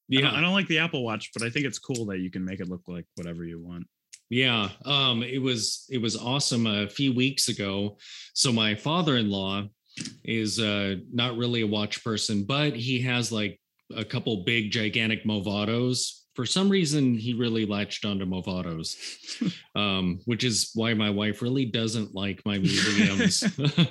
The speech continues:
Speaker 2: <laughs> Even the thirty-six millimeter, I'm like, "Yeah, but this looks great." "Yeah, it's a Movado."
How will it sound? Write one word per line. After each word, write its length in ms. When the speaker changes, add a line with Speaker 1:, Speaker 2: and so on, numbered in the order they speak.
Speaker 2:
<laughs> 80
Even 240
the 100
thirty-six 600
millimeter, 480
I'm 80
like, 280
"Yeah, 200
but 160
this 200
looks 260
great." 380
"Yeah, 440
it's 160
a 40
Movado." 580